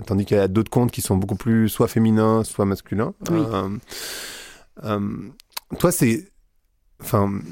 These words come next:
Speaker 1: est-ce que tu penses que c'est vraiment le lieu, Instagram, pour faire de l'éducation sexuelle ? Pourquoi tu, pourquoi t'as ouvert ce compte ? Pourquoi tu le maintiens ? C'est quoi la, c'est quoi la logique derrière ?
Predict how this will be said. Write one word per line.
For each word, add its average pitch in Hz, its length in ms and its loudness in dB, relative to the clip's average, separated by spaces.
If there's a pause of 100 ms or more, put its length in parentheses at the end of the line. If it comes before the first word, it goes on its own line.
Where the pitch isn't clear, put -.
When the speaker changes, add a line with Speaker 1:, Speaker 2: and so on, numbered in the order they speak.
(120)
Speaker 1:
est-ce - 140 -2
que 135 60 2
tu - 100 -2
penses 170 180 2
que - 100 2
c'est 120 220 2
vraiment 117 380 4
le 107 160 6
lieu, 123 480 4
Instagram, 117 580 2
pour 123 160 -2
faire 113 160 2
de 101 100 4
l'éducation 101 440 0
sexuelle ? 147 500 2
Pourquoi 151 240 2
tu, - 140 -8
pourquoi 156 220 2
t'as 117 240 6
ouvert 117 280 4
ce - 80 0
compte ? 151 160 2
Pourquoi 123 160 2
tu - 120 -2
le 104 40 6
maintiens ? 135 560 4
C'est - 160 -4
quoi 131 140 4
la, 107 160 4
c'est - 100 -6
quoi 127 120 2
la 113 80 4
logique 101 280 0
derrière ? 101 400 -4